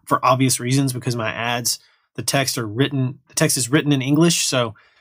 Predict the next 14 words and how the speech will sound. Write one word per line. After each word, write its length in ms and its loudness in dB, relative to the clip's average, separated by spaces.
people 300 2
who 120 2
speak 260 0
English 360 2
in 100 -6
English-speaking 600 -2
countries 380 0
are 100 -6
gonna 280 -2
click 240 -4
through 300 -4
probably 480 -2
more 160 -8
readily. 360 -8